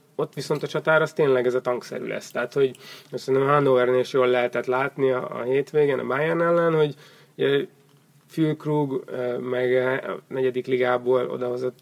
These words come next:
ö, Henrik Weidant. Hát ők azok, akik, akik ugye beadják nekik, csak mondjuk ez úgy nem feltétlenül a legjobb egy, egy, egy, egy olyan csapatnál, ahol, ahol mondjuk nem lesz nálad a labda, illetve kontrázni kell, és akkor, vagy illetve ugye nem tudnak pressingelni. Tehát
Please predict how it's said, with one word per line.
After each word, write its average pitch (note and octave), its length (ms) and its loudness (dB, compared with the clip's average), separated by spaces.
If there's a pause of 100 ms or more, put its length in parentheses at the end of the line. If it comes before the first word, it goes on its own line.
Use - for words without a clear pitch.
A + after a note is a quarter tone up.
ö, - 300 -10
Henrik C3 320 0
Weidant. C#3 520 0 (320)
Hát D#3 160 0
ők G#3+ 120 4
azok, E3 280 4
akik, E3 340 0
akik - 320 -2
ugye E3 160 -2
beadják B2+ 480 2
nekik, B2+ 260 -4
csak - 240 -4 (180)
mondjuk F#3 320 2 (260)
ez F3 160 2
úgy F3+ 180 4
nem F3+ 220 0
feltétlenül D3 340 2
a - 20 2
legjobb C3 420 2
egy, C3 180 2
egy, B2+ 120 -4
egy, C3 200 -4
egy C3+ 100 -4
olyan C#3 200 0
csapatnál, C#3+ 460 -2
ahol, C#3+ 200 2
ahol C3+ 240 0
mondjuk C3+ 280 -2 (240)
nem C#3+ 180 0
lesz C3 180 0
nálad B2+ 300 0
a A2+ 40 -2
labda, C#3+ 440 0
illetve C3 720 2
kontrázni D3 560 0
kell, D3 220 0
és C3+ 140 -4
akkor, C#3+ 260 -2 (320)
vagy C#3 100 0
illetve C#3 280 2
ugye C3+ 140 6
nem C3+ 160 2
tudnak B2+ 320 -2
pressingelni. C3+ 580 2
Tehát D3+ 180 -2